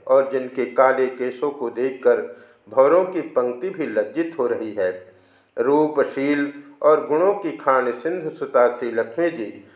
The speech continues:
दक्षिण भाग में विराजित होकर चरण सेवा कर रही हैं। जिनकी कृपा दृष्टि शिव, ब्रह्मा, मुनि, मनुष्य, दैत्य और देवता भी चाहते हैं।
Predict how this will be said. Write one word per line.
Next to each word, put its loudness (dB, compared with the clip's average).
दक्षिण 2
भाग 2
में -2
विराजित 2
होकर 4
चरण 2
सेवा 2
कर -2
रही -6
हैं। -8
जिनकी 0
कृपा 4
दृष्टि -2
शिव, 2
ब्रह्मा, 4
मुनि, -4
मनुष्य, 2
दैत्य 4
और 0
देवता 2
भी -4
चाहते 0
हैं। -10